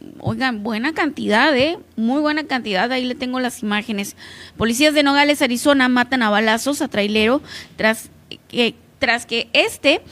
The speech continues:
ignorara las constantes órdenes de detenerse y poner en riesgo a la población en su huida. La verdad es que, pues, fue el boom del día de ayer, ¿no? De un video que circuló a través de las redes sociales,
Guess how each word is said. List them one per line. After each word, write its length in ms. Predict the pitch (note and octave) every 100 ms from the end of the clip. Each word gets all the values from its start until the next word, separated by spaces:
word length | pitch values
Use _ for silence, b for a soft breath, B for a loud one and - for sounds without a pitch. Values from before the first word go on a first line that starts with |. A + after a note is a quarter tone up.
| B B -
ignorara 720 | A#3 B3+ B3 C4+ D4+ D#4 D#4+
las 400 | A#3+ B3 D4 E4+
constantes 760 | C#4 G#3 - A3+ A#3+ B3 B3 -
órdenes 480 | A3 A#3 A#3+ A#3+ A#3
de 80 | G3+
detenerse 760 | G3 F3+ G3+ G#3+ G#3 A#3+ A#3
y 100 | -
poner 300 | A3+ B3+ A3+
en 120 | A3 G#3+
riesgo 500 | G#3 G#3 G#3+ G#3 -
a 140 | A#3
la 120 | B3+
población 640 | B3 G#3 F#3+ G3 - A3 G#3+ B B B -
en 160 | A#3
su 220 | A3+ A3+
huida. 580 | A3 - G#3 G3 F#3 F#3 - B B
La 200 | - B3
verdad 200 | B3+ B3+
es 140 | D4 D#4
que, 80 | D#4+
pues, 240 | C4+ B3+
fue 160 | C#4 C#4+
el 80 |
boom 340 | C4 C4+ C#4 C4+
del 160 | A#3+
día 160 | A3 A#3
de 80 | A3
ayer, 320 | G3 G#3+ G#3+
¿no? 280 | G#3 G#3 B3+
De 260 | B3+ G3+
un 160 | G3 A3
video 520 | A#3 A3+ G#3 G#3+ A#3+
que 220 | - G#3
circuló 560 | G3+ G#3 G#3 G3 G3+ G3+
a 80 | G#3+
través 320 | G#3 G3+ G#3
de 60 | A3
las 160 | G3
redes 240 | G3+ G3+ G#3
sociales, 500 | A3 A3 G#3 A3+